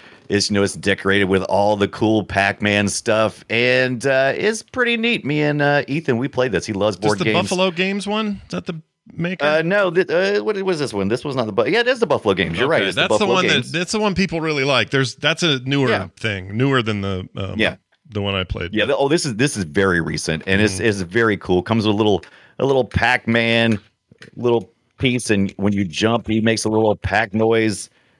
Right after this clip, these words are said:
Speaker 1: And, uh, you got the little ghost, their little plastic shell ghost, and, uh, and you basically have pegs on the board, and as you, as you go across the board, you smash the pegs, into the board to represent them being, uh,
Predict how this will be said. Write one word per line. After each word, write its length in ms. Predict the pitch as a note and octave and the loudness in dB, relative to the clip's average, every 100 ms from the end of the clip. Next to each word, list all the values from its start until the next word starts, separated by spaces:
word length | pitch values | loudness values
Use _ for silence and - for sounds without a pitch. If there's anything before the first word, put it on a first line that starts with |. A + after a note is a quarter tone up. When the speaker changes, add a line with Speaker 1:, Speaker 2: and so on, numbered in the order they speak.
| _ | _
Speaker 1:
And, 340 | G2+ G2+ F#2+ F#2 | -2 0 0 0
uh, 120 | F#2+ | 0
you 120 | F#2+ | 0
got 240 | G#2+ A#2 | 2 0
the 80 | G#2+ | 0
little 240 | G#2 A2 G2+ | 0 0 -2
ghost, 480 | D#2 G#2+ G#2+ - | -2 0 0 -2
their 100 | G2+ G#2+ | 0 2
little 200 | A2 G#2 | 2 2
plastic 480 | - A2 A2 G#2+ | 0 0 0 -4
shell 260 | - G#2+ G#2+ | 0 2 2
ghost, 520 | F2 G2+ G#2+ G2+ - - | 2 2 2 0 -4 -4
and, 400 | F#2+ G2 F#2+ E2 | -2 0 -2 -2
uh, 240 | G2+ F#2 E2 - - _ - | 0 0 0 -6 -20 _ -2
and 180 | G2+ | 0
you 60 | G#2+ | 2
basically 380 | A2 A2+ - G2+ | 2 2 2 2
have 200 | G#2 - | 2 0
pegs 420 | A#2+ A#2+ A#2+ G#2+ | 0 2 2 0
on 80 | A2 | 0
the 80 | G#2+ | 0
board, 480 | F2+ G#2+ A2+ A2 G#2+ - | 0 2 4 2 0 -2
and 420 | G2 F#2+ G2 - | 0 2 0 0
as 220 | A2 G2 | -4 -2
you, 220 | G#2 F#2 - - _ | -2 -4 -8 -20 _
as 180 | - G#2+ | -2 0
you 80 | G#2 | -2
go 300 | E2 G#2 B2+ | 0 0 2
across 400 | A#2 - A2+ - | 0 0 -2 -2
the 80 | F#2 | -6
board, 440 | D#2 G#2+ A2+ F#2+ | 0 2 2 2
you 60 | D#2+ | -2
smash 760 | - - - G2 A2 G#2 G#2 | -6 -8 -2 -2 0 0 -2
the 120 | - F#2+ | -4 -6
pegs, 560 | - G#2 F#2+ E2 - - - _ - | -2 0 0 -2 -14 -18 -20 _ -2
into 260 | A2 G#2+ A2 | 0 2 2
the 120 | F#2 | 2
board 440 | E2+ G#2 F#2+ E2+ - _ - | 2 2 2 -2 -10 _ -4
to 100 | F#2+ | 0
represent 540 | G#2 G2 E2 G2 - | 2 0 2 -2 0
them 180 | G2 F2 | -2 0
being, 340 | F#2+ F2+ E2 | 0 0 -2
uh, 220 | E2 - | -4 -6